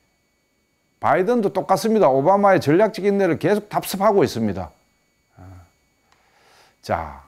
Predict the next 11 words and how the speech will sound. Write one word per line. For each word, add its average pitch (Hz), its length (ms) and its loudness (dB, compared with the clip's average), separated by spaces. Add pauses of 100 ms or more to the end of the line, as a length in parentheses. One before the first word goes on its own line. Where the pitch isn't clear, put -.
(140)
그런데 113 640 -2 (480)
북쪽은 90 680 -8 (360)
팔십사 170 520 0
년도에 175 420 2
이미 131 300 0 (420)
하병법을 202 640 0
제정을 120 400 -2
했어요. 113 580 -6 (1120)
이때는 208 480 2
이제 147 120 2
초기에는 175 760 0